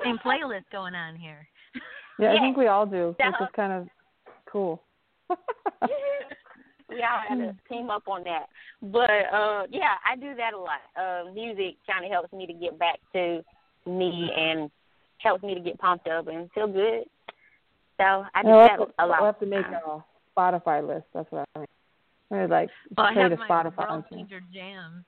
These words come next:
Speaker 1: I got, I got that list of World
Speaker 2: Oh.
Speaker 1: Changer Jams. Of, I keep adding to it. Yeah, all those really positive, upbeat, I'm gonna change the world kind of music, you know.
Speaker 3: Yeah.
Speaker 1: And,
Speaker 2: Oh,
Speaker 1: and
Speaker 2: I didn't
Speaker 1: dance
Speaker 2: even
Speaker 1: my
Speaker 2: know
Speaker 1: way
Speaker 2: that.
Speaker 1: through life.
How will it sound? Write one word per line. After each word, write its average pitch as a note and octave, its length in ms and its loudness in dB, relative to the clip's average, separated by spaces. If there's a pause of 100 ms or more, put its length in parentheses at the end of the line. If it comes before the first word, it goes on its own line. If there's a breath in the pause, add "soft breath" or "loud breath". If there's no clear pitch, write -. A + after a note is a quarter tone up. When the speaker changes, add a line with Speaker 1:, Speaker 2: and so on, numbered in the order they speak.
(140)
Speaker 1:
I G3+ 80 -4
got, A#3 220 -2
I G#3+ 80 -2
got A3 160 -8
that F3 160 -6
list G3 260 -14
of F3 140 -16
World F#3 260 -2
Speaker 2:
Oh. A#4+ 60 -10
Speaker 1:
Changer E3 240 -6
Jams. D#3+ 500 -10
Of, D3+ 160 -12
I D#3+ 120 -12
keep E3+ 220 -16
adding D#3 280 -6
to D#3 140 -10
it. D#3 160 -8
Yeah, D#3+ 180 0
all F#3+ 180 2
those G#3 200 -6
really F#3+ 280 -10
positive, F3 400 -2
upbeat, F3 480 -12
I'm E3 140 -6
gonna F3 180 -10
change F3 280 -12
the E3 100 -10
world D#3+ 240 -6
kind E3+ 160 -10
of E3+ 40 -10
music, E3+ 380 -10
you F3 60 -4
know. D#3 160 -6 (640 loud breath)
Speaker 3:
Yeah. F3 160 4
Speaker 1:
And, F#3+ 100 6
Speaker 2:
Oh, A3+ 40 8
Speaker 1:
and A3+ 100 6
Speaker 2:
I E3 60 4
didn't A#3+ 100 6
Speaker 1:
dance B3 140 6
Speaker 2:
even A3+ 140 4
Speaker 1:
my G3 40 2
Speaker 2:
know G#3 140 4
Speaker 1:
way G3 80 6
Speaker 2:
that. F3 160 4
Speaker 1:
through F3+ 120 -4
life. F#3 300 -4